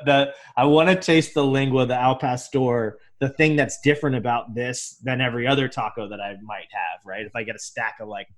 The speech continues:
four or five, what's different about this one from the last one? That's what I'm going for.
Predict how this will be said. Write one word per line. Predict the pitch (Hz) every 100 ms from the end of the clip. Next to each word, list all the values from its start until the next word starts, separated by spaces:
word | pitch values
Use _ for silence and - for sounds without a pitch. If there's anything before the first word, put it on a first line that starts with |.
| -
four | 107 107
or | 95
five, | 139 139 131 92 - - - - - 92 - 120
what's | 147 147 -
different | 156 143 131
about | 123 120
this | 139 -
one | 123 113
from | 123 113
the | 101
last | 127 139 -
one? | 95 82 -
That's | 127 120 -
what | 104
I'm | 95
going | 92 104 98
for. | -